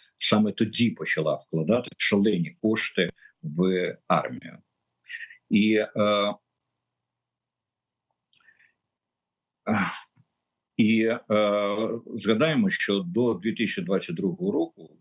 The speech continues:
більшість країн нато піддали Україну збройному ембарго. Нам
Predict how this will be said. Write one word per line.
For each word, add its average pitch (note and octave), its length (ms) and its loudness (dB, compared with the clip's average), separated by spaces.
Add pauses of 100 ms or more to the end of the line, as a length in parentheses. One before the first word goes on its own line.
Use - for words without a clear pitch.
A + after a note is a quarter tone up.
більшість G2 400 -8
країн D#2+ 280 -4
нато C3+ 500 -4
піддали F#2 400 -2
Україну G2 540 0
збройному F#2+ 680 0
ембарго. F#2 600 0 (280)
Нам D#2+ 180 -2